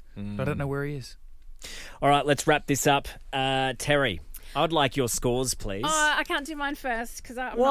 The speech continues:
Speaker 3: not quite sure. I haven't quite worked them out yet.
Speaker 2: Mitchell,
Speaker 1: I
Speaker 2: I'd
Speaker 1: think
Speaker 2: like
Speaker 1: I've got
Speaker 2: your
Speaker 1: less idea than Terry.
Speaker 3: Oh,
Speaker 1: I was
Speaker 3: shit.
Speaker 1: gonna be a sheep this week.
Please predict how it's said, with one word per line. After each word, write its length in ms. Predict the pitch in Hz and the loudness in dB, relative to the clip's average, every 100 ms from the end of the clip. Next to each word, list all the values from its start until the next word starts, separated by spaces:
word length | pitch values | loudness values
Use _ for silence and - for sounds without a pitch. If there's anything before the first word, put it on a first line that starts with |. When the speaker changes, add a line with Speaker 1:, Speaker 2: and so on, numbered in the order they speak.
| 240 | 6
Speaker 3:
not 80 | |
quite 140 | 240 - | 6 2
sure. 460 | - 269 247 233 - | -2 -2 0 -2 0
I 100 | 294 | 2
haven't 280 | 370 339 277 | 2 0 -6
quite 220 | - 294 240 | -2 -2 0
worked 180 | - 262 | -4 -6
them 120 | 262 | -6
out 180 | 254 - | -4 -4
yet. 220 | 214 - - - | -6 -6 -10 -6
Speaker 2:
Mitchell, 340 | 147 214 202 165 | 2 2 6 8
Speaker 1:
I 100 | 202 | 10
Speaker 2:
I'd 80 | 220 | 8
Speaker 1:
think 140 | 220 | 6
Speaker 2:
like 60 | 214 | 8
Speaker 1:
I've 60 | |
got 60 | 202 | 8
Speaker 2:
your 40 | 185 | 6
Speaker 1:
less 200 | 190 208 | 6 6
idea 240 | 180 175 | 4 4
than 120 | 156 | 2
Terry. 420 | 135 170 156 123 - - | 4 6 6 4 0 -2
Speaker 3:
Oh, 60 | |
Speaker 1:
I 120 | 262 170 | 4 6
was 140 | 180 | 6
Speaker 3:
shit. 80 | 185 | 2
Speaker 1:
gonna 80 | 170 | 2
be 140 | 180 | 2
a 40 | 160 | 2
sheep 300 | - 165 - | 2 2 0
this 200 | 156 - | -4 0
week. 200 | 160 | 0